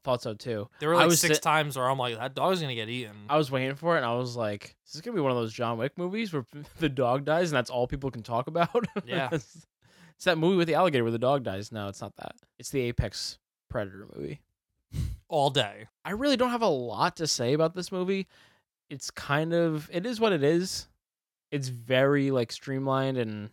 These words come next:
Speaker 1: it's a simple premise. But I
Speaker 2: Yeah.
Speaker 1: think it's a simple premise done effectively.
Speaker 2: Yeah, with minor flaws here and there. 'Cause I
Speaker 1: Yeah.
Speaker 2: don't think any of the things that we even highlighted as negatives are that damning to the movie as a whole.
Speaker 1: It's the di-, the dialogue.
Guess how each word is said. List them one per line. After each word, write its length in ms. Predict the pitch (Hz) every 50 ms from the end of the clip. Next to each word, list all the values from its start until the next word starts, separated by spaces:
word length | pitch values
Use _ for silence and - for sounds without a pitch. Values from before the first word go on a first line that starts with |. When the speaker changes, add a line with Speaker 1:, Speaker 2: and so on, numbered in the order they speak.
| _ _ _ -
Speaker 1:
it's 120 | - - -
a 40 | 131
simple 340 | 120 - 139 127 123 139 131
premise. 540 | - - 131 120 127 139 143 143 - - - _ _ _ _ _ _ _ -
But 80 | 151
I 40 | 165
Speaker 2:
Yeah. 80 | 185 220
Speaker 1:
think 140 | 262 254 240
it's 120 | 240 - 190
a 60 | 170
simple 320 | - - 202 180 185 175 160
premise 400 | - - 151 147 147 143 131 120
done 220 | 110 131 123 123
effectively. 680 | 123 113 - 117 104 - - 98 95 98 107 123 143 - _ _ _ _
Speaker 2:
Yeah, 380 | - 160 165 151 143 143 143 143 147 - _ _ -
with 380 | 160 151 165 156 - - - _ -
minor 340 | 160 160 180 180 165 160
flaws 400 | 151 - 151 135 123 120 120 113
here 200 | - - 123 117
and 120 | 113 113 117
there. 240 | 110 107 107 104 - _
'Cause 140 | - 160 131
I 60 | 127
Speaker 1:
Yeah. 60 | - 214
Speaker 2:
don't 140 | 254 262 -
think 160 | 262 208 180
any 280 | 151 151 151 151 151 151
of 160 | 147 131 127
the 80 | 127 117
things 300 | - 135 131 131 127 113
that 120 | 123 123 117
we 120 | 117 123 123
even 600 | 123 127 123 127 117 123 120 117 117 113 110 - _ -
highlighted 580 | 123 139 147 143 139 139 147 147 151 151 151 151
as 160 | 156 151 151
negatives 640 | 160 160 156 156 160 160 160 165 170 170 - - - - _ _ _ -
are 180 | 151 165 170
that 520 | 156 127 117 110 127 127 135 147 - 139 113
damning 480 | 117 113 120 131 127 120 117 113 117
to 120 | 110 127 117
the 100 | 107 113
movie 300 | 113 117 120 113 113 110
as 120 | 107 104 104
a 80 | 101
whole. 260 | 104 123 113 104 104 107
Speaker 1:
It's 160 | 160 151 -
the 120 | - 170 156
di-, 200 | 139 143 127 - -
the 140 | 143 147
dialogue. 640 | 139 127 139 131 143 147 131 113 101 101 101 98 107